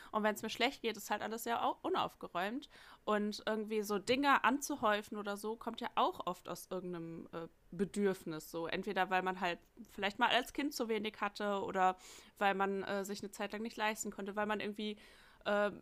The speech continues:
zu wenig Liebe erfährt, weil man zu wenig Glück hat, äh, ähm, wie, äh,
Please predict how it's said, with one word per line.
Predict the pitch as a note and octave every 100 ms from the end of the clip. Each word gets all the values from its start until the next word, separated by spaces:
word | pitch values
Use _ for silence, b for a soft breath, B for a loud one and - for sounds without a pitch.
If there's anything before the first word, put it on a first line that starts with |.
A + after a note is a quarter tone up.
| - -
zu | - A#3
wenig | A3 G#3 G3
Liebe | A#3 D4+ D#4
erfährt, | A#3 - A#3 A3+
weil | G3+ F#3
man | F3+ F#3
zu | - F#3 F3+
wenig | F3 F3+
Glück | A3+ C4+ -
hat, | C4+ B3+ -
äh, | G3+ G3 F#3+
ähm, | G#3 F#3 F#3 F#3
wie, | A3
äh, | - F#3+